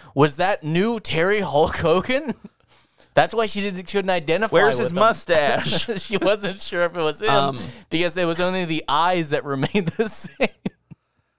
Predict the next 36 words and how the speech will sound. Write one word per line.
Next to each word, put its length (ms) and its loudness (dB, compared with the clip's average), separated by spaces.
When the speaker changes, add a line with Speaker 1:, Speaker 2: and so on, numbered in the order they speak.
Speaker 1:
It 120 4
Speaker 2:
You 40 4
Speaker 1:
all 200 6
Speaker 2:
know 100 -2
Speaker 1:
makes 220 4
Speaker 2:
what? 80 -4
Speaker 1:
sense. 560 -4
Speaker 2:
Like, 340 2
I, 240 2
I 120 4
still, 340 2
like, 180 2
last 300 2
week 160 -2
I, 180 2
I 140 0
talked 320 2
about 460 0
how 580 -2
regardless 600 0
of, 120 -2
like, 300 0
good 240 0
movie 320 -2
or 80 -2
bad 280 0
movie 240 -4
within 180 -2
Speaker 1:
Irre-, 80 -2
Speaker 2:
the 60 -2
M 120 -6
C 160 -6
U, 80 -2
Speaker 1:
irregardlessly. 960 -6
Speaker 2:
the, 360 -2
uh, 320 4